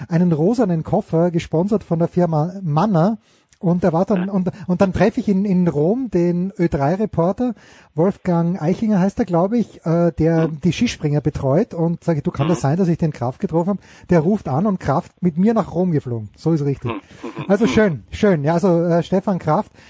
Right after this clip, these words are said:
Speaker 1: ja, ist ein guter, den mag ich so auch gern, der,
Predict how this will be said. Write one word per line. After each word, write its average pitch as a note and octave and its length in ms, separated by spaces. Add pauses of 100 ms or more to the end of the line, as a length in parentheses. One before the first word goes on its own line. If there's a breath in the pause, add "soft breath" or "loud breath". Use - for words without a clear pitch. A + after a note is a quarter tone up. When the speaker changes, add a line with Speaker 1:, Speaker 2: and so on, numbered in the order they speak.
(160 loud breath)
Speaker 1:
ja, G3 100
ist G#3 100
ein G#3 80
guter, E3 400
den E3+ 100
mag E3 160
ich G#3 100
so F#3 160
auch G3 160
gern, F3+ 380
der, D#3 320